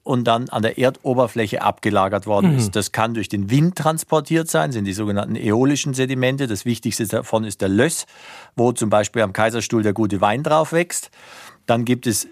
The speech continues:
Speaker 1: fluviatile Sedimente, die also mit Flüssen transportiert werden. Also wenn Sie im, äh, durch einen Fluss warten, durch einen Bach warten, dann warten Sie durch Sedimente.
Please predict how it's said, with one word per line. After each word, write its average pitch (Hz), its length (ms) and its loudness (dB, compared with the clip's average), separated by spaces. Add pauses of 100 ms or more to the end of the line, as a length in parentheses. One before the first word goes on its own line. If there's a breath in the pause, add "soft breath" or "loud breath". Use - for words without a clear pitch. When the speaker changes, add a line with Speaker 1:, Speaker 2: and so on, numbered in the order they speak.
Speaker 1:
fluviatile 160 800 2
Sedimente, 143 520 0
die 131 100 0
also 107 140 2
mit 101 160 0
Flüssen 139 380 0
transportiert 160 920 -2
werden. 160 360 2
Also 110 260 -2
wenn 113 160 0
Sie 120 160 0
im, 107 500 -2
äh, 107 300 -4
durch 113 240 0
einen 110 200 2
Fluss 151 360 0
warten, 147 320 0
durch 113 180 -2
einen 98 200 -2
Bach - 320 -2
warten, 147 320 0
dann 104 160 -2
warten 98 320 2
Sie 139 160 0
durch 120 320 2
Sedimente. 107 720 2